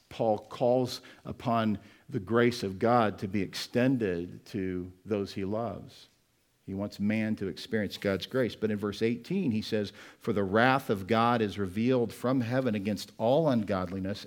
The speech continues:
and unrighteousness of men who by their unrighteousness suppress the truth."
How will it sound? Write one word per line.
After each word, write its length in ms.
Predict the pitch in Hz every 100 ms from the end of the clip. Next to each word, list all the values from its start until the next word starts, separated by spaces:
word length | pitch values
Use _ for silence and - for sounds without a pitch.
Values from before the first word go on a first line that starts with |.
| -
and 240 | 117 147
unrighteousness 680 | 143 104 95 92 90 - 95
of 120 | 104 98
men 300 | 90 95 95 - - -
who 160 | 120
by 280 | 98 110 135
their 220 | 127 120
unrighteousness 880 | 117 117 110 104 131 127 104 - 101
suppress 680 | - - 104 - 123 123 -
the 80 | 107
truth." 640 | - - 151 160 82 -